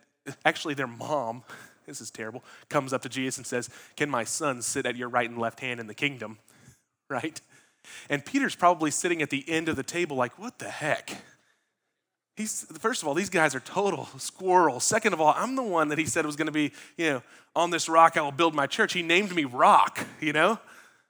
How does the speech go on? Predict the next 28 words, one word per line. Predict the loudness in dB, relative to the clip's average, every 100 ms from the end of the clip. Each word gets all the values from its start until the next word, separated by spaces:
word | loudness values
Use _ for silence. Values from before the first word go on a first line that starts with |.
| _ _
His | -6
name | -2 -2
was | 2 2 2
Cephas, | -4 -2 -2 -2 0
now | 2
it's | 2 0
Peter, | -2 0 0
you |
know, | 0
your | 0
name | -2
is | -4
Rock. | 4 10 10 10 6
Like, | 0 0
he's | -8 -6
thinking, | -4 -4 -6 -14 2
"I'm | 2 2
the | 0
one | 0 -2 -4
who's | -6 -6
supposed | -6 -8
to | -8
sit | -4 -4
at |
his | -6 -2
right | -2 -2
hand," | -8 -2
right? | -4